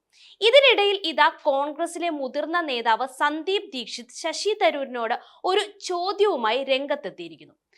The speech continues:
ശശി തരൂർ എന്തിനാണ് ഇപ്പോഴും കോൺഗ്രസിൽ തുടരുന്നത്? ഇതായിരുന്നു സന്ദീപ് ദീക്ഷിതിന്റെ ചോദ്യം. മോദി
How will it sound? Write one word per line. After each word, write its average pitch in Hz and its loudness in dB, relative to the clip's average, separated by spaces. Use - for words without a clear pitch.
ശശി 466 4
തരൂർ 440 4
എന്തിനാണ് 302 2
ഇപ്പോഴും 403 2
കോൺഗ്രസിൽ 330 0
തുടരുന്നത്? 359 2
ഇതായിരുന്നു 277 0
സന്ദീപ് 285 -6
ദീക്ഷിതിന്റെ 233 -6
ചോദ്യം. 208 -12
മോദി 480 12